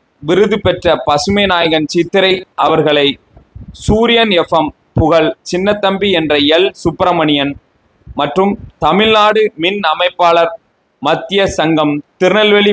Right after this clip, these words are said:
மாவட்ட தலைவர் ஆவுரான் என்ற கர்ணன், வள்ளியூர் சிவந்த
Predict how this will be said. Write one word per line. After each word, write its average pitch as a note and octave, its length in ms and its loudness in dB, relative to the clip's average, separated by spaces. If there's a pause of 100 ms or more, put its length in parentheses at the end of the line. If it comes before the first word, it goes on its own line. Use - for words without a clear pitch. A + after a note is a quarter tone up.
(120)
மாவட்ட E3+ 380 2 (140)
தலைவர் D3 360 0 (280)
ஆவுரான் F#3+ 480 2
என்ற D3 140 -4 (220)
கர்ணன், D#3 420 -2 (800)
வள்ளியூர் A3 480 2 (240)
சிவந்த G#3 340 0